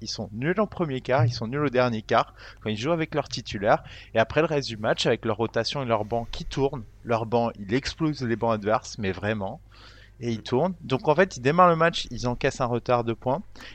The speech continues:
Speaker 1: Ils se rattrapent pendant tout le match, et à la fin, ils réalignent leur titulaire et ils le perdent. Et ils perdent leur match de pas beaucoup de points, clairement. Donc ils ont, ils ont un vrai problème. Le cinq majeur, il faut, enfin,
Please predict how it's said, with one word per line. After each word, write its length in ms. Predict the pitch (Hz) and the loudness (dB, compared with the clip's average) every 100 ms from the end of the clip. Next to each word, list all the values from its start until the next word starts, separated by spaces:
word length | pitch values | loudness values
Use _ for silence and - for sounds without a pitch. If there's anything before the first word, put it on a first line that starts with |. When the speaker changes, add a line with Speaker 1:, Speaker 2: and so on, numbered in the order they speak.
| - | -8
Speaker 1:
Ils 100 | 139 | -6
se 80 | - | 2
rattrapent 440 | 151 - 175 175 | 2 4 4 4
pendant 220 | 151 123 | 4 2
tout 160 | 113 127 | 0 -2
le 60 | 117 | 6
match, 400 | 127 180 - - | 6 6 2 -2
et 60 | 120 | 2
à 40 | |
la 100 | 120 | 4
fin, 120 | 117 165 | 4 2
ils 100 | 139 | 2
réalignent 340 | 131 135 139 | 2 0 0
leur 160 | 131 - | -2 0
titulaire 480 | 127 - 110 131 | -4 0 2 4
et 80 | 165 | 4
ils 60 | 147 | 2
le 100 | 110 | 0
perdent. 380 | - 87 90 92 - - - - - | -2 -4 -6 -10 -16 -20 -20 -20 -4
Et 80 | 123 | -2
ils 100 | 120 | 0
perdent 260 | - 180 | 6 6
leur 200 | 170 131 127 | 8 6 6
match 340 | 165 - - | 2 2 -4
de 160 | 131 113 | -6 -8
pas 260 | - 160 | 2 2
beaucoup 260 | 160 160 147 | 2 -2 -8
de 60 | - | -8
points, 240 | - 135 - - - - - - - | -4 -4 -6 -16 -18 -18 -20 -20 -6
clairement. 480 | 127 117 120 147 - - - | -4 -2 -2 -2 -4 -12 -14
Donc 140 | 120 - | -14 -6
ils 180 | 123 120 | -6 -4
ont, 240 | 175 175 - - | -4 -6 -8 -4
ils 160 | 123 | -2
ont 40 | 131 | 0
un 40 | |
vrai 160 | 120 151 | 4 2
problème. 380 | - 151 120 120 - | 4 2 2 -2 -2
Le 180 | 113 | -2
cinq 280 | 113 - 147 | 0 -4 -2
majeur, 300 | 139 127 151 | 0 4 4
il 80 | 156 | 2
faut, 200 | - 131 | -2 -2
enfin, 320 | 110 104 98 | -2 -2 -4